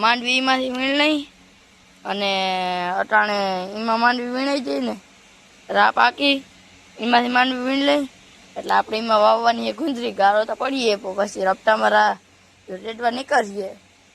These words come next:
તો, તો વીણીએ, નકર પછી હે ને એને બે ત્રણ દી સુકાવા દે. હું સુકાઈ જાય ને એટલે પછી શું કહેવાય કે આમ જરાક પોળું કોરહા-, કોર-,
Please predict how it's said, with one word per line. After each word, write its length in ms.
તો, 100
તો 80
વીણીએ, 380
નકર 340
પછી 300
હે 120
ને 180
એને 180
બે 160
ત્રણ 280
દી 160
સુકાવા 400
દે. 80
હું 180
સુકાઈ 340
જાય 160
ને 120
એટલે 260
પછી 440
શું 180
કહેવાય 280
કે 60
આમ 140
જરાક 220
પોળું 320
કોરહા-, 640
કોર-, 480